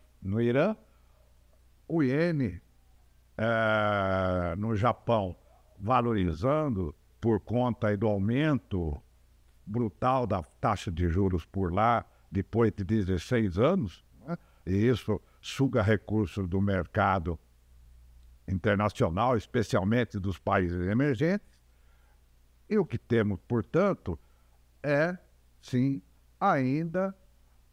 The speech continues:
o juro se movimentando positivamente, né? A taxa, a curva de juros D I com uma leve queda,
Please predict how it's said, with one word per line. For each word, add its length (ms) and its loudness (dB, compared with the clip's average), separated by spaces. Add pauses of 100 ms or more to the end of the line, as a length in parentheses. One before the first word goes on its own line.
(840)
o 180 0
juro 360 0
se 180 -2
movimentando 840 0
positivamente, 1300 0 (360)
né? 220 0
A 120 0
taxa, 640 -2 (360)
a 380 2
curva 300 -2
de 180 0
juros 340 0
D 400 2
I 40 -4
com 160 -10
uma 140 -4
leve 640 -2
queda, 840 -2